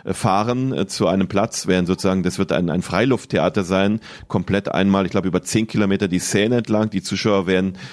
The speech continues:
am Ufer sitzen und die Mannschaften begrüßen und feiern.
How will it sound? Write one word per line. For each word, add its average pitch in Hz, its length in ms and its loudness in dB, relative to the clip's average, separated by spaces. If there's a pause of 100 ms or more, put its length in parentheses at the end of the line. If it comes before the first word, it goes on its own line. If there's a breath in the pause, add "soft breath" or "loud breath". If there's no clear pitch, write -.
(120)
am - 180 0
Ufer 139 280 2
sitzen 127 400 -2
und 101 220 0
die 104 140 2
Mannschaften 107 540 0
begrüßen 107 440 0
und 95 140 0
feiern. 110 400 0